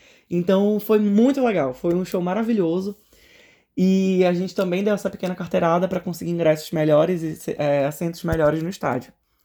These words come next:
E o último show que a gente foi antes de tudo isso acontecer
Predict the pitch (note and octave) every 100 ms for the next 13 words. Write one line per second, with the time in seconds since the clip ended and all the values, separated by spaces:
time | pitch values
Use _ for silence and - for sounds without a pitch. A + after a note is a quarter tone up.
0 | - - _ _ - - _ - G3+ A#3
1 | B3+ G4 - G4+ C4 A#3 A3 A3 - -
2 | G3+ G3 F#3+ - G3 A#3 G#3 G3 - F3
3 | G#3 B3 D4+ B3+ A3+ G3+ F#3 F#3 F#3 F3
4 | D#3 - F#3+ B3 G3